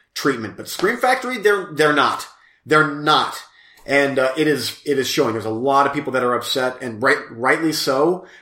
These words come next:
But unfortunately, a lot of these movies, that's the only way you're gonna get 'em on Blu-ray. Like, I want Silent Night, Deadly Night Part Two. I, I gotta have Silent Night Part Two, and it's like, I, I'm gonna probably end up having to, if I, I mean, I, of course, I want Ricky,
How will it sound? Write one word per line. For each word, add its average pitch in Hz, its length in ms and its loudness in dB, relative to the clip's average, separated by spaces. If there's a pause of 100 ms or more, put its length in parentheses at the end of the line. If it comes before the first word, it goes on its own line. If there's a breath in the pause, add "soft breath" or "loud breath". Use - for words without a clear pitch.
But 170 260 0
unfortunately, 151 560 0
a 139 100 4
lot 175 140 2
of 170 60 0
these 127 160 -2
movies, 135 580 -2 (480 soft breath)
that's 165 220 -8
the 185 80 4
only 175 180 4
way 170 120 6
you're 165 100 6
gonna 160 100 2
get 170 140 2
'em 165 80 0
on 147 100 0
Blu-ray. 131 560 2
Like, 131 260 -2
I 190 80 4
want 254 200 0
Silent 190 300 2
Night, 180 120 0
Deadly 185 200 2
Night 156 200 -2
Part 165 220 0
Two. 185 360 0
I, 139 200 0 (160)
I 143 80 4
gotta 139 320 4
have 139 280 -2
Silent 139 300 2
Night 131 220 -2
Part 131 220 -4
Two, 135 420 2 (360 loud breath)
and 135 180 4
it's 131 120 -2
like, 139 160 0 (240)
I, 143 60 -14
I'm 151 280 -10
gonna 170 100 -6
probably 160 260 -2
end 156 100 0
up 160 80 0
having 156 220 -2
to, 143 100 6
if 143 100 2
I, 123 100 2
I 120 100 -8 (240)
mean, 127 160 -4
I, 135 100 6
of 160 220 2
course, 214 200 6
I 202 120 4
want 247 160 -2
Ricky, 285 420 0